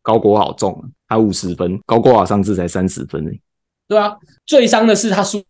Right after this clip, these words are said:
Speaker 2: 的是太阳。
Speaker 1: 对啊。
Speaker 2: 每一队都可以输，就是要赢太阳。
Speaker 1: 呃，云豹跟太阳这周六还有一场比赛啊，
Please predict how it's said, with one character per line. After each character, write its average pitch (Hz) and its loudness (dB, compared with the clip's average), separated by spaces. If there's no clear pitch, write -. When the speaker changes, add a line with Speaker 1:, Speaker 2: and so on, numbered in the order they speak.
Speaker 2:
的 185 -4
是 185 -8
太 185 0
阳。 120 -6
Speaker 1:
对 117 2
啊。 98 0
Speaker 2:
每 208 0
一 262 0
队 294 0
都 302 4
可 277 2
以 165 2
输， 185 -6
就 240 -8
是 320 -6
要 202 4
赢 165 -4
太 151 -6
阳。 123 -10
Speaker 1:
呃， 123 6
云 127 4
豹 165 4
跟 135 4
太 131 0
阳 92 -2
这 139 -2
周 107 2
六 107 2
还 92 -6
有 80 -4
一 92 -6
场 64 -10
比 - -14
赛 - -8
啊， - -12